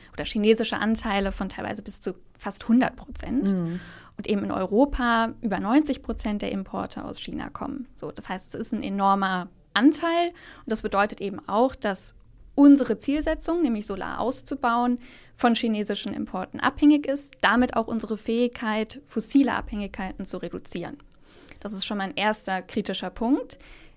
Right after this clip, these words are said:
Speaker 1: Zweiter kritischer Punkt ist, dass es Befürchtungen gibt, dass China eben genau diese Abhängigkeiten dafür einsetzt, entweder über eine Androhung oder auch eine tatsächliche Umsetzung von Exportrestriktionen politisch Druck auszuüben, also politische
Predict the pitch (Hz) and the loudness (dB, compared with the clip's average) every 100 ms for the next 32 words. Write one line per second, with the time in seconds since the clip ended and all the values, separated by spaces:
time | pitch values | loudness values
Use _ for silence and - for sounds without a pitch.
0 | _ - - 240 320 294 285 277 - 262 | _ -4 0 2 0 -2 -4 -4 -4 -6
1 | - 262 262 240 - 208 202 - - 247 | -2 0 0 -4 -6 -8 -10 -16 -4 0
2 | 285 285 247 247 233 233 - 190 - 240 | 0 0 -2 -2 -2 -4 -6 -6 -4 0
3 | 240 - 190 196 202 311 294 269 233 220 | 0 -2 -6 -4 2 4 4 2 2 -2
4 | - 214 208 - 208 196 - 196 196 - | -4 -6 -6 -8 -6 -6 -6 -8 -10 -12
5 | - - - 202 269 302 285 277 - - | -12 -10 -8 0 2 4 2 -2 -6 -16
6 | - - - - 226 202 202 190 185 214 | -16 -20 -20 -10 -4 0 2 0 -2 -4
7 | - 269 370 302 302 311 302 - 240 240 | 4 6 6 2 4 6 4 4 4 6
8 | 214 214 214 202 - 202 - 208 - - | 4 0 -6 -6 -6 -10 -8 -10 -8 2
9 | 247 285 240 - 226 214 - 220 - - | 4 6 4 0 -4 -4 -4 -6 -8 -6
10 | 214 208 - 196 - - - 190 185 196 | -4 -4 -6 -12 -12 -14 -10 -6 -6 -6
11 | - - - - 220 214 208 - - 202 | -10 -20 -8 2 2 2 -4 -4 -2 -2
12 | - - - - - - - - _ - | -2 -8 -10 -10 -10 -10 -12 -16 _ -20
13 | - - - 190 - 208 202 190 - | -20 -16 -10 -8 -6 -4 -4 -6 -6